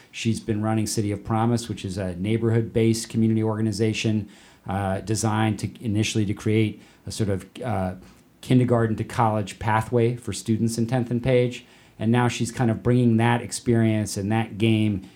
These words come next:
into the big field of the entire city school system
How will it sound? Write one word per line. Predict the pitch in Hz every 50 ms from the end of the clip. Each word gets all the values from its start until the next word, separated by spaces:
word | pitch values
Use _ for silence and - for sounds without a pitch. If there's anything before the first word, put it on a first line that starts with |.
| - _ -
into | 120 113 113 117 - 117 110 104 101 98 98 - -
the | - 98
big | 87 80 - - 131 135 139 131
field | - - - 95 98 107 101 101 98 - - -
of | 101 98 98 95 95 92 90 90 - - - -
the | 101 101
entire | 98 95 92 - 120 127 131 127 113
city | 110 - - 92 87 90
school | - - - 92 87
system | - - 98 87 - - - 87 85 87 90